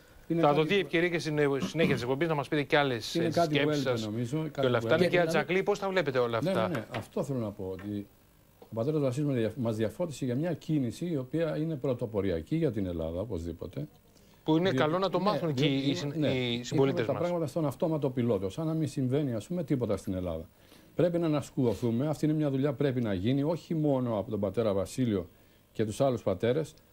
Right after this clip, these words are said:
Speaker 1: αλλά και από άλλους ανθρώπους, από ανθρώπους των γραμμάτων, από ακαδημαϊκούς, που να προσφέρουν και αυτοί ό,τι μπορούν στο, στο πνευματι-, στην πνευματική αυτή τράπεζα που σχηματίζεται τώρα, όπως κατάλαβα,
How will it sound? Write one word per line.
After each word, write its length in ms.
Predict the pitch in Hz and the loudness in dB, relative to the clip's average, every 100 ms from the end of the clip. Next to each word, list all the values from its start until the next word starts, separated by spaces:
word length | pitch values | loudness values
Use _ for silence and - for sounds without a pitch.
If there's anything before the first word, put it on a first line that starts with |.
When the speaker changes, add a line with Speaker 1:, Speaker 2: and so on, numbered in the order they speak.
| - | -10
Speaker 1:
αλλά 220 | - 127 110 | -2 0 2
και 120 | 123 | 0
από 200 | 104 147 | 2 2
άλλους 260 | 208 151 | 2 0
ανθρώπους, 580 | 131 101 120 120 165 - - - - | -2 0 0 0 -6 -10 -20 -20 -12
από 220 | - 123 127 | -6 0 0
ανθρώπους 300 | 120 170 127 | 2 -2 0
των 120 | 147 | 2
γραμμάτων, 720 | 120 110 120 151 185 190 190 - _ _ | 2 2 2 0 0 -4 -6 -14 _ _
από 220 | 123 120 | -2 2
ακαδημαϊκούς, 840 | 117 113 117 110 107 95 160 180 - - - _ - _ _ _ - | 2 2 0 0 0 0 0 0 -4 -18 -20 _ -20 _ _ _ -2
που 120 | 143 | 0
να 240 | 135 131 | 2 0
προσφέρουν 480 | 139 131 - 190 185 | 2 0 2 2 2
και 60 | 147 | 0
αυτοί 360 | 120 202 202 - - | 0 0 0 -4 -4
ό,τι 360 | - 196 - 156 | 0 2 2 0
μπορούν 420 | 127 127 170 151 | 2 2 2 -2
στο, 260 | - - 151 | -4 -4 -4
στο 140 | - | -4
πνευματι-, 420 | 135 120 117 104 123 | -2 0 0 -2 -6
στην 180 | - 139 | -8 -2
πνευματική 480 | 123 123 117 117 135 | 0 0 0 0 -2
αυτή 160 | 139 156 | -4 -4
τράπεζα 600 | - 156 170 123 110 95 | 0 2 2 2 2 0
που 160 | 98 | -4
σχηματίζεται 760 | 90 - - 107 95 143 113 101 | -8 -8 -4 -4 -2 0 0 2
τώρα, 200 | 123 110 | 2 0
όπως 160 | 104 | -2
κατάλαβα, 560 | - 87 101 104 170 | -4 0 2 2 0